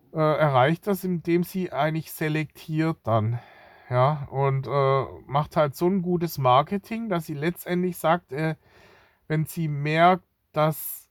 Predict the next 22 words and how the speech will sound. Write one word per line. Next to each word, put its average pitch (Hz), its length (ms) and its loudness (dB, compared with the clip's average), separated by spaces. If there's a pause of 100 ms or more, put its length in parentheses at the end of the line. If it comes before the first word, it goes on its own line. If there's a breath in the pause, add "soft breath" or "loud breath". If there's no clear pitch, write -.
also 156 340 -2
selbst 190 420 -2
wenn 196 140 0
die 190 120 -2
Kunden 202 360 -6
sie 185 160 -4
buchen 190 480 -4
wollen, 135 360 2
ist - 220 -10
oft 170 240 -6
so, 175 180 2
dass 165 200 -2
sie 156 100 -8
dann, 156 600 -4
äh, 156 40 -6
sagt, 147 400 -4
"Nee, 147 220 -4
das 143 240 -6
hat 143 200 -6
keinen 151 260 0
Wert", 139 460 2
weil 135 420 0